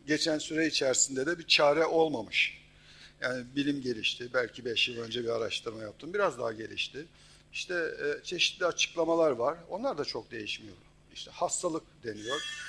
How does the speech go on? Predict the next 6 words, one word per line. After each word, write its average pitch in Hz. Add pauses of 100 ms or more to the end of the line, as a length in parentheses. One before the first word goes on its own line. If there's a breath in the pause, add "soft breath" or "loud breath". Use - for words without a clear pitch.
(380 loud breath)
E, 143
buna 165
bağlı 147
olarak, 143
e, 135
kişinin, 143